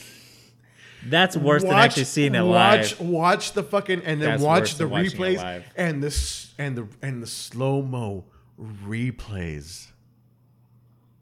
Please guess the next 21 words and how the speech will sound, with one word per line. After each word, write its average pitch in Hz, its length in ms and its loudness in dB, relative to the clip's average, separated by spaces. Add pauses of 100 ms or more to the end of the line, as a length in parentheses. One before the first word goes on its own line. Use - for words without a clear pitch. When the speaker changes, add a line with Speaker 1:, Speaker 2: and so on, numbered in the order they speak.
(100)
Speaker 2:
of 113 280 -12 (440)
Brady 104 520 -8 (560)
fumbling. 87 540 -6 (460)
For - 80 -14
the 90 100 -10
love 95 260 -6
of 110 100 -8
Christ, 85 380 -10 (400)
Brady 85 240 -2
fumbled. 76 440 -10 (440)
For - 160 -14
the 80 140 -14 (760)
Speaker 1:
Dez 131 340 -6
caught 147 280 2
it. 147 180 -2
Speaker 2:
for 143 140 0
the 98 100 -4
love 120 160 0
of 139 60 -2
Speaker 1:
Brady 139 200 2
Speaker 2:
all 135 380 6